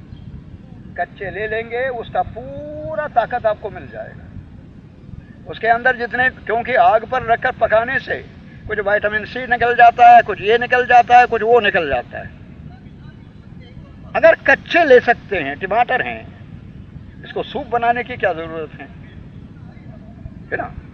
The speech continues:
गाजर हैं, सूप बनाने की क्या जरूरत है, है ना। तो जिन सब्जियों को, मौसम की सब्जियों को कच्चे ले सकते हैं, उनको कच्चे ले लेना।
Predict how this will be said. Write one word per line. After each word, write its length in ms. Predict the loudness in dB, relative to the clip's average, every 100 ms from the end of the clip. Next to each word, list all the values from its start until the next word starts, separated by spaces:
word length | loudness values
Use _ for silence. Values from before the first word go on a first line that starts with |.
| -20 -20 -6
गाजर 340 | 2 4 6 4
हैं, 260 | 2 -4
सूप 220 | -8 -8 -4
बनाने 360 | -2 -2 -4
की 120 | -8
क्या 200 | -2 0
जरूरत 380 | 0 -2 -6 -8
है, 180 | -12 -16 -18 -18 -18 -20 -20 -20 -20 -20 -20 -18 -18 -20 -12
है 60 | -10
ना। 60 | -10 -14 -20 -20 -20 -20 -20 -20 -20 -20 -20 -20 -18 0
तो 360 | 8 8 8 4 -14 -20 -20 -10
जिन 220 | 2 2 4
सब्जियों 480 | 0 0 2 4
को, 160 | 4 2
मौसम 560 | 0 -6 0 2 2 0
की 140 | 0
सब्जियों 400 | 2 2 2 -2
को 140 | 0 0
कच्चे 420 | 2 2 4 4
ले 140 | 6
सकते 260 | 4 2 0
हैं, 80 | -2
उनको 180 | -2
कच्चे 380 | 2 2 2 -6
ले 180 | -6 -8
लेना। 300 | -12 -16 -18